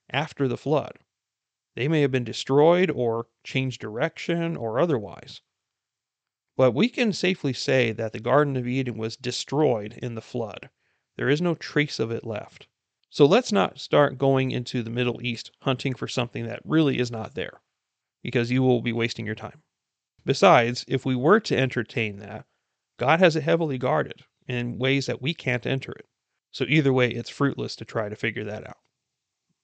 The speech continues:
Now, I want you to note one important thing in what God says here in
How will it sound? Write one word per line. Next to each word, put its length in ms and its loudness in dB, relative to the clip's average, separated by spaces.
Now, 220 6
I 60 8
want 280 6
you 80 0
to 100 6
note 340 2
one 500 0
important 760 -2
thing 420 0
in 280 -2
what 200 -2
God 320 0
says 360 0
here 380 -6
in 420 -4